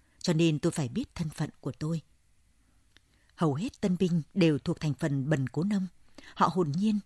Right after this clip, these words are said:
và tếu táo. Sự có mặt của tôi trong đơn vị luôn là một đề tài đùa bỡn chọc ghẹo của họ. Riêng cái đầu chọc của tôi đã thành vấn đề. Mọi người đều để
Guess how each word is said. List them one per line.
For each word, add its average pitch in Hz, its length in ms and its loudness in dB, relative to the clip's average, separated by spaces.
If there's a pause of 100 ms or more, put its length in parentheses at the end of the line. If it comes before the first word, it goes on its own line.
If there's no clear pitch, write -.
và 135 260 -2
tếu 165 320 -2
táo. 190 260 0 (600)
Sự - 160 8
có 262 120 -2
mặt 285 200 -4
của 156 140 0
tôi 196 220 -4
trong 202 160 -4
đơn 190 160 0
vị 156 220 0 (240)
luôn 233 220 4
là 190 120 2
một 139 220 -2
đề 156 280 2
tài 135 320 -2
đùa 160 260 2
bỡn 151 380 -2
chọc - 240 -4
ghẹo 156 220 -2
của 156 100 -6
họ. 135 220 -4 (800)
Riêng 165 280 6
cái 214 100 -4
đầu 160 180 0
chọc - 220 -6
của 139 120 -6
tôi 160 280 -4 (140)
đã 170 260 -6
thành 151 220 -2
vấn 185 140 -8
đề. 151 200 0 (760)
Mọi 190 140 4
người 170 260 4
đều 151 160 2
để 143 180 0